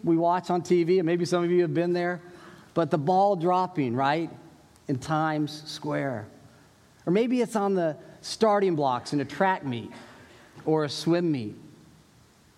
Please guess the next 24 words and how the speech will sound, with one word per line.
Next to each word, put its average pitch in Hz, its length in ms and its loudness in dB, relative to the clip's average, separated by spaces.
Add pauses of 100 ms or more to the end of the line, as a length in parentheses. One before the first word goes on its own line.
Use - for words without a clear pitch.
(720)
What 214 120 0
about 220 220 -2
the 180 60 0
night 170 320 2
before 190 320 0
you 196 140 2
get 175 160 2
married? 156 460 0 (1120)
I 135 80 -4
know 151 120 0
I 156 140 0
was 160 140 -6
counting 139 300 -2
down. 131 280 -2 (500)
I - 40 -10
was 135 100 -4
excited. 127 420 -8 (680)
What 190 120 0
about 233 140 -2
the 202 80 -4
last 190 420 -4
month 185 320 0
in 156 120 0
pregnancy? 127 800 -4